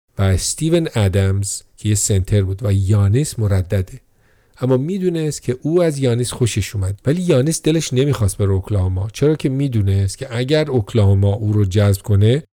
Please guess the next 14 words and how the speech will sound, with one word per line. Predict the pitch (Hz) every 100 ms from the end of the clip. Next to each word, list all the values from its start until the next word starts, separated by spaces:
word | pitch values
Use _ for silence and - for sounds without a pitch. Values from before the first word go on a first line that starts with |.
| _ _ -
یانس | 107 101 110 -
رو | 98
به | 104
اروپا | 101 95 95 123
می‌فرسته | 151 156 147 127 - 131
تا | 127 107
چند | - - 139 156
سال | - 135
اونجا | 110 110
بازی | 117 101 98
کنه | 101 110 113 117
و | 113 101
تقویت | 104 98 87 101 95 -
بشه. | 95 123